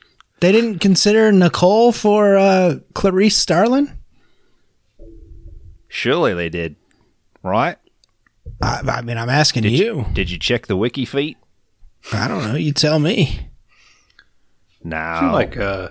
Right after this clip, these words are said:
Speaker 3: Pete, I feel like you're a, you know, incognito mode only kind of guy. <laughs>
Speaker 2: That's right. I have a Chromebook for a very particular reason.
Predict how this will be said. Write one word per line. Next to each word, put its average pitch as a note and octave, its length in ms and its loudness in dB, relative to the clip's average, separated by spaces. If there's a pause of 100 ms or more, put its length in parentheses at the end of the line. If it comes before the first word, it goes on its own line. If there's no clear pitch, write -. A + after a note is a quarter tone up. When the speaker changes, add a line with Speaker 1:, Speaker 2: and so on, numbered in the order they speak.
(960)
Speaker 3:
Pete, A3 260 0
I G3 60 0
feel C4 180 0
like G3+ 220 0
you're C#3 220 2
a, G#2 240 -4 (1120)
you A#2+ 160 -4
know, G2 360 -8
incognito B2 800 0
mode A2 300 0
only G2+ 400 -4
kind F#2+ 260 -6
of F#2 80 -8
guy. G2 300 -4 (1300)
<laughs> - 1200 -20
Speaker 2:
That's - 240 -6
right. F#2+ 260 -2 (720)
I G#2 140 -6
have A2+ 320 -2 (480)
a F#2 80 -10
Chromebook G2 760 -2 (1000)
for F2+ 240 -6
a D#2+ 60 -4
very A2+ 360 0
particular G2+ 720 -6
reason. E2 600 -4